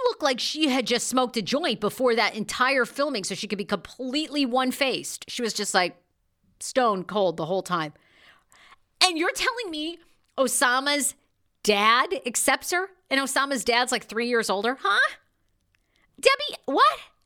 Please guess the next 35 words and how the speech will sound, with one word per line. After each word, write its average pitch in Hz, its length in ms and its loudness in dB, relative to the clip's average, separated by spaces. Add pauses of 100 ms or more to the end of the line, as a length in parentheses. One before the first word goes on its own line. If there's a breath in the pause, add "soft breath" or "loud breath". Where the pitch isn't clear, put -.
(440 loud breath)
Now, - 80 0
look, 269 260 0
I 294 120 4
love 220 220 2
love, 151 280 0
and 262 100 2
I 330 160 2
love 311 220 2
a 277 40 2
woman 247 280 0
that's 185 180 0
winning. 170 340 -6
You 220 60 0
know, 240 160 2
I 339 160 2
love 320 320 0
a 277 60 0
woman 254 300 0
getting 208 200 0
some 202 220 -4
younger 185 340 -2
D. 156 380 -4 (100)
I 262 220 2
do. 214 200 0
Good 247 280 -2
for 294 100 -8
you. 220 220 0
Uh, 240 120 0
ladies, 269 340 -2
we 311 120 -4
ought 294 120 2
to 262 40 -2
be 247 100 -4
doing 226 240 0
'em 202 180 -2